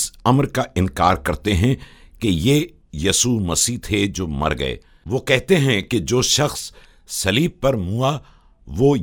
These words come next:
یہودا تھا۔ بے، قرآن یہ بھی بیان کرتا ہے کہ یہودی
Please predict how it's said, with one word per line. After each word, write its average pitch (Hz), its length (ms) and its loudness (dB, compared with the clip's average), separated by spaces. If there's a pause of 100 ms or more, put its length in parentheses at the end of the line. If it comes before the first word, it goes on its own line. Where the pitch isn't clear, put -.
یہودا 101 480 2
تھا۔ - 260 -8 (800)
بے، 87 240 0 (640)
قرآن 127 360 2
یہ 98 200 0
بھی 120 160 0
بیان 113 340 2
کرتا 80 380 -4
ہے 73 120 -4 (440)
کہ 110 80 -2
یہودی 101 600 2